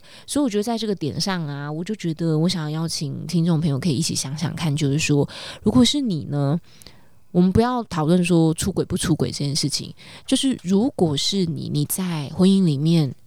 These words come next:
然后你现在有了孩子了，可是你在知道你有了孩子的这个之前，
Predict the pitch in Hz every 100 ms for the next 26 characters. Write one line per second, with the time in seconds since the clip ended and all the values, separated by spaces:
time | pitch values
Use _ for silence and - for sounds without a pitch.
0 | - - 175 175 160 117 - - - -
1 | 175 151 127 139 120 127 - - - -
2 | - - - - - 202 196 233 208 -
3 | 170 156 202 190 180 185 160 151 135 156
4 | 143 151 156 143 151 - - - - -
5 | - - - - - - - 262 - 175
6 | - 180